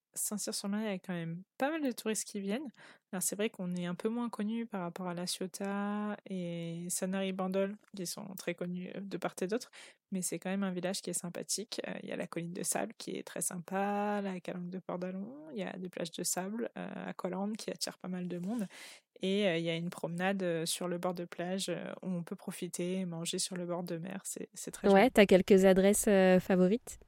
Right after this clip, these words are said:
Speaker 1: Sur Saint-Cyr, moi, je vais pas forcément, euh, je suis plutôt du côté de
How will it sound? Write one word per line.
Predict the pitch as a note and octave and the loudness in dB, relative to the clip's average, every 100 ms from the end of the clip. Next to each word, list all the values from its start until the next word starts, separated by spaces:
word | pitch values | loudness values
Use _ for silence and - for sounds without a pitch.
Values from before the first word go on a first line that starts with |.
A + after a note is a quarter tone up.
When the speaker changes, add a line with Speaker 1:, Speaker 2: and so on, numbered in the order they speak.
| - | -10
Speaker 1:
Sur | - A#3+ | -4 -2
Saint-Cyr, | B3 A3+ - B3+ | 0 0 0 0
moi, | A3+ F#3+ | 0 -2
je | E3 | -2
vais | E3 | -6
pas | - G#3+ | -2 -2
forcément, | A3+ C4 - - A#3+ A#3 A#3 B3 C4 - | 0 -2 0 0 2 2 0 0 -4 -4
euh, | F3+ F3 F3 | -2 0 0
je | - | 0
suis | - E3 | -2 -6
plutôt | D#3+ - - G#3+ A3 | -8 -8 0 2 2
du | G3+ G3 | -2 -4
côté | F#3+ - G3+ | -2 0 0
de | F#3 E3+ E3 E3 | 0 0 0 -4